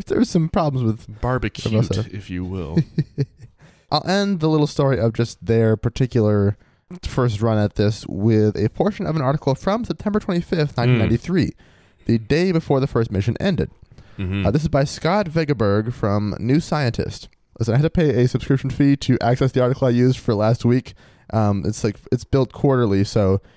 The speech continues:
Speaker 1: if I'm paying for three months of access to that site, I'm going to use all
Speaker 2: Oh
Speaker 1: three
Speaker 2: my
Speaker 1: months of
Speaker 2: God.
Speaker 1: access to that
Speaker 2: Yeah.
Speaker 1: site. So yes, I did use this particular article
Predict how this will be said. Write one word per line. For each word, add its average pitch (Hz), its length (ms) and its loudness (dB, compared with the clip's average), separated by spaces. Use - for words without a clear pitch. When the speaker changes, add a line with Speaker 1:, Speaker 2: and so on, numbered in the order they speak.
Speaker 1:
if - 140 0
I'm 131 100 0
paying 175 300 0
for 160 120 2
three 156 260 2
months 143 280 0
of 131 80 0
access 135 260 0
to - 60 -14
that 127 160 2
site, 135 160 2
I'm 123 120 0
going 135 180 2
to 131 60 2
use 151 500 4
all 123 160 2
Speaker 2:
Oh - 60 0
Speaker 1:
three 147 240 2
Speaker 2:
my 147 140 4
Speaker 1:
months 151 200 0
of - 80 4
Speaker 2:
God. 117 160 2
Speaker 1:
access 156 200 -2
to 147 60 -2
that 135 140 2
Speaker 2:
Yeah. 123 140 2
Speaker 1:
site. - 80 -16
So - 120 0
yes, 120 360 0
I 110 140 0
did 135 240 0
use 139 180 4
this 131 140 0
particular 170 500 2
article 143 480 2